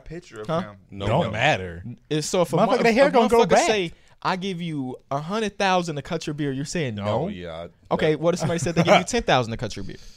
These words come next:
Speaker 4: Hell yeah.
Speaker 1: Ten thousand dollars?
Speaker 3: Yeah.
Speaker 2: What about five thousand?
Speaker 3: Yeah.
Speaker 1: Oh,
Speaker 2: Three thousand?
Speaker 1: H O A's gotta start paying your ass.
Speaker 3: Hmm?
Speaker 2: Three thousand.
Speaker 1: Somebody playing with your money.
Speaker 4: Bro, that's his
Speaker 3: No.
Speaker 4: damn
Speaker 2: Well,
Speaker 4: beard.
Speaker 2: no,
Speaker 4: He gonna
Speaker 2: so,
Speaker 4: be back
Speaker 2: so,
Speaker 4: in
Speaker 2: okay,
Speaker 4: freaking
Speaker 2: four thousand.
Speaker 4: one week.
Speaker 3: No,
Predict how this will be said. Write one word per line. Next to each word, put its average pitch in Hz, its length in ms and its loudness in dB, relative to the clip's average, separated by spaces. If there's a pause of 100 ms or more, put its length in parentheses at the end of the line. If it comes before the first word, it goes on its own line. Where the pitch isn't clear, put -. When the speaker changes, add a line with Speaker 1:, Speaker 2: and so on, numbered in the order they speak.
(640)
Speaker 4:
Hell 440 420 2
yeah. 370 100 4
Speaker 1:
Ten 466 240 4
thousand 135 220 0
dollars? 104 420 -6
Speaker 3:
Yeah. 80 160 -12 (220)
Speaker 2:
What 165 160 2
about 180 180 4
five 220 220 0
thousand? 85 360 -4 (1040)
Speaker 3:
Yeah. 90 220 -12 (480)
Speaker 1:
Oh, 156 60 -2
Speaker 2:
Three 262 120 2
thousand? 131 320 2
Speaker 1:
H - 40 -6
O - 20 -2
A's 190 160 -4
gotta 107 220 -10
start 98 300 -10
paying 127 260 -12
your 104 320 -8
ass. 104 180 -14
Speaker 3:
Hmm? 135 160 -10 (260)
Speaker 2:
Three 156 140 0
thousand. 117 240 2
Speaker 1:
Somebody 104 60 -10
playing 123 200 -4
with 120 120 -10
your 139 120 -8
money. 110 320 -10 (460)
Speaker 4:
Bro, 196 300 4
that's 233 180 2
his 262 120 -4
Speaker 3:
No. 196 60 -4
Speaker 4:
damn 220 100 4
Speaker 2:
Well, 208 200 2
Speaker 4:
beard. 190 160 2
Speaker 2:
no, 233 160 6
Speaker 4:
He 254 80 0
gonna - 20 -8
Speaker 2:
so, 214 180 4
Speaker 4:
be 185 60 0
back 220 120 4
Speaker 2:
so, 202 120 4
Speaker 4:
in 143 100 2
Speaker 2:
okay, 196 180 2
Speaker 4:
freaking 220 60 -2
Speaker 2:
four 240 140 8
thousand. 131 320 2
Speaker 4:
one 190 200 -2
week. 180 220 -6
Speaker 3:
No, 85 280 -10